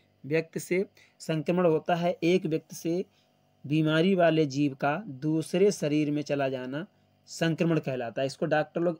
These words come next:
इन्फेक्शन बोलते हैं, भैया इन्फेक्शन हो गया, यही इन्फेक्शन है, देख लीजिए। इन्फेक्शन माने होता है संक्रमण,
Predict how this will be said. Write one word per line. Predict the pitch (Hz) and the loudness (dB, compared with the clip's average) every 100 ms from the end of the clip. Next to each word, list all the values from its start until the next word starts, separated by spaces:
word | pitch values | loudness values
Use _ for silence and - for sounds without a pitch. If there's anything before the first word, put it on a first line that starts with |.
| - | -4
इन्फेक्शन | 143 - 151 - 160 | -4 -2 -2 0 -2
बोलते | 135 131 147 | 0 -2 -2
हैं, | 139 | 0
भैया | 143 | 2
इन्फेक्शन | 139 131 139 131 135 | 0 -2 -6 -4 -6
हो | 123 | -4
गया, | 131 | -2
यही | 143 151 175 | -2 0 0
इन्फेक्शन | 170 147 147 - 139 | 0 -2 -6 -6 -6
है, | 131 | -4
देख | 135 131 | -6 -6
लीजिए। | 131 | -8
इन्फेक्शन | 139 139 143 - 175 | -8 -8 -8 -4 -2
माने | 165 165 | -2 -2
होता | 143 151 | -2 -2
है | 143 | -4
संक्रमण, | 131 123 135 170 | -6 -8 -2 0